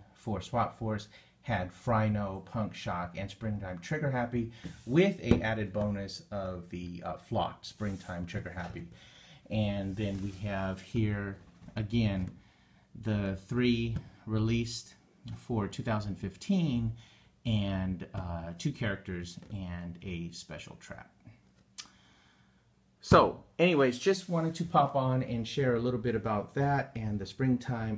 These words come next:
and the Easter, uh, releases for last year and this year. Okay? Anyways, if you haven't already, uh, like, give a thumbs up, subscribe to the channel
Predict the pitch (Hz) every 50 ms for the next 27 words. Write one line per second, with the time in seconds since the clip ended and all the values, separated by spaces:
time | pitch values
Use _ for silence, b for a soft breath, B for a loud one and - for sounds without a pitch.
0 | - 107 101 98 98 98 98 92 - - 110 110 110 - - - 107 104 104 101
1 | 104 - - _ _ _ _ _ _ _ _ _ _ _ _ _ _ _ _ _
2 | _ _ - - - _ _ - 104 98 95 92 92 87 92 104 104 113 113 110
3 | 107 - 107 104 98 95 - - - - - - - 107 98 92 92 95 98 98
4 | 95 92 - - - 92 90 87 85 87 85 - - - - - - - - _
5 | - - 107 - - 147 160 170 170 B B B B B B B B B - 185
6 | 202 180 170 165 151 143 131 151 147 151 151 151 151 151 147 147 147 147 165 185
7 | 196 208 - - _ _ _ - 110 107 - - - - - _ _ - 131 131
8 | 123 131 139 160 170 - - _ _ _ _ _ _ _ _ _ _ _ _ _
9 | _ _ _ _ _ _ _ _ _ _ _ _ _ _ _ 127 127 131 120 131
10 | - - 135 135 143 127 113 123 123 131 131 - - _ _ - - - 139 131
11 | - - - 135 127 131 131 - 160 147 151 - - 151 139 139 147 156 190 -